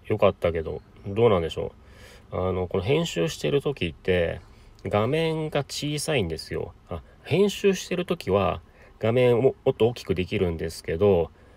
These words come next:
あの、ナレーション、このナレーションを、動画を見ながらナレーション入れる時って、動画がね、結構小さいんで、ボールがはっきり見えないんですよね。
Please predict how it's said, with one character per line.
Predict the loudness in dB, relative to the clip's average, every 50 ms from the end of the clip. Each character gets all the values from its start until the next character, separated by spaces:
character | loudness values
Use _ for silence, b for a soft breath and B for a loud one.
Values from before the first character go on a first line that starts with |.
| b b b b b b
あ | -6 -4 -2
の、 | -2 -2 -2 -2 -2 -2 -2 -4 0
ナ | 0 2 2
レ | 4 4 4
ー | 2
シ | 4 4
ョ | 4 4 4
ン、 | 2 -2
こ | -8 -6 -4
の | -2 0
ナ | 0 2
レ | 2 2 2 2 0
ー |
シ | -2 -2 -2 0
ョ | 0
ン | 2 2 4 4 4
を、 | 4 4
動 | 4 4 4 4 2 0
画 | 2 2 2 2
を | 2
見 | 0 0 0
な | 0 0 0
が | 0 -2
ら | -2
ナ | -2 -2
レ | 0 0 0 0
ー |
シ | 0 -2
ョ | -2
ン | -2
入 |
れ | 0 -2
る | 0
時 | 0 -2 -2 -2 -8
っ |
て、 | -14 _ -2 0 0 0 -2 B B B B B B B B B B B -14 -14 -14 -14 -16 -20 -20 -20 -20 -20 -20 -20 -20 -20 -20 -20 -20 -20 -20 -20 -20 -20 -20 -14 -2
動 | -2 0 0 0 0 0 0
画 | 0 0 0
が | 2 2 2
ね、 | 0 0
結 | 0 -2 -4 -4 -6
構 | _ -4 -2
小 | -2 -2 -2 -6 -6 -4 -4 -4 -6 -6
さ | -4 -4 -4 -2
い | -2 -2 -2
ん | -4 -4 -4
で、 | 0 2 4 4 4 4 2 -2 -4 -8 b b b b b b b b b b -20 -20 -20 -20 -16 -6
ボ | 0 0 2 4 4 4 4 4 2 2 0 -2
ー | 0 0 0 0
ル | -2 -2
が | -2 -2 -2 -4 -4 -6 -8 -8 -10
は | -8 -6 -6
っ | -6 -6 -12 -18
き | -10 -6 -4
り | -2 0 0
見 | 0 2
え | 2 2
な | 2 2
い | 0 0
ん |
で | -2 -4
す | -8 -8
よ | -6 0
ね。 | 0 2 2 0 -2